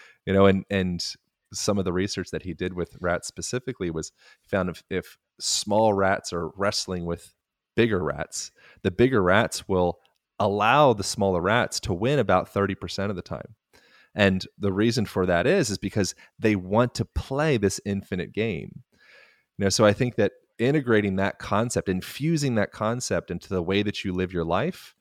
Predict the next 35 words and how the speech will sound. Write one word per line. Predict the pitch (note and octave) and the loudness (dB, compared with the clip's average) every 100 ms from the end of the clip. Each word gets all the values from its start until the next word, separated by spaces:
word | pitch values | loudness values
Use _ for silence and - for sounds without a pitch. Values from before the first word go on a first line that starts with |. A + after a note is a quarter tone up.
| _ _ _ - | _ _ _ -6
um, | F#2+ F2+ E2+ E2+ _ _ _ - | -4 -2 -4 -10 _ _ _ -8
you | G2+ | -4
know, | F#2+ - _ _ _ _ _ _ _ D2+ | -4 -6 _ _ _ _ _ _ _ -18
that's | F#2 A#2 C3+ - | -4 0 0 0
gonna, | - A#2+ F#2+ - | -2 0 0 2
that's | B2 - | 2 2
gonna | A#2+ | -4
pay | - G2 | -4 -4
dividends, | G2 F#2+ F2 G1+ - - - - | -2 -4 -4 -6 -10 -16 -14 -6
you | G2+ | -2
know, | F#2+ | 0
and | G2 | 2
that's | G#2+ B2 | 0 0
gonna | A2+ G2+ | -2 -4
keep | - G2+ - | -4 -6 -2
you | F#2 | -2
youthful | E2+ G#2+ A#2+ - F2 D#2+ - _ G2+ F2 | 0 0 0 -2 -2 -2 -6 _ -16 -2
deep | A#2 A#2 - - - | 0 0 -2 -10 -6
into | G2 F2 | -6 -4
your | E2 | -4
life. | F2+ G2 - - - _ _ - | -2 -4 -6 -16 -20 _ _ -2
And | F#2+ | 0
I | |
think | F#2 G#2 | 0 0
that | G2+ F#2+ | 0 0
we're, | G2 F#2+ | 2 0
we're, | G2 G2+ F#2+ - | 0 -2 -2 -6
we're | G#2 G2 | -8 -6
continually, | G#2 F#2 - C3 A#2+ F#2+ | -6 -6 -6 -4 0 -2
because | E2+ E2+ A2 A2 | -2 -4 -2 -2
we | F#2 | -4
come | - D3+ E3 | -4 -2 -2
from | G2+ F2 | -4 -2
a | |
more | F2+ F#2 | -2 -2